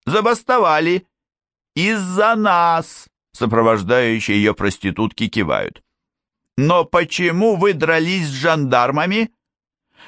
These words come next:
«Потому что они, вот эти самые переделанные, не сорвали вашу забастовку. Не сорвали. Ради вас они выдержали побои.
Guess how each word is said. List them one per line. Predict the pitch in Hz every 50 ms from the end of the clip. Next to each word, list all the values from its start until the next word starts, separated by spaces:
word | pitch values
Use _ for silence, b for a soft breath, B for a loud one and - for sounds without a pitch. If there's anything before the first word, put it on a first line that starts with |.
| B B
«Потому | 110 113 104 - 139 135 160 170 147
что | - - - - 123 - -
они, | - - 113 113 110 120 170 226 262 269 254 202 117 87 _ _ _ _
вот | - 113 117 -
эти | 123 131 - 147 131
самые | - - 135 143 131 117 104 104 107 104 101 95
переделанные, | - - 117 110 117 120 98 101 110 98 87 90 90 87 82 82 85 82 85 80
не | 76 85 120 139 113
сорвали | - - - 123 127 110 104 135 175 202 196 175 156 147
вашу | 131 104 107 139 160 147 160 170
забастовку. | 151 160 160 160 165 170 - - - 135 143 139 110 - - - 120 98 - _ _ _ _ _ _ _ _ _
Не | - 107 110 113 120 135 160 175 175 160
сорвали. | 139 - - 131 131 117 101 107 123 127 117 110 101 90 82 71 - _ _ _ B B B B B
Ради | B 107 139 151 139 127 143 147
вас | 127 131 160 175 170 -
они | 147 143 147 147 135
выдержали | 104 117 165 202 196 151 151 143 123 110 127 123 120 113 107
побои. | - - 101 92 85 110 143 170 156 143 117 95 -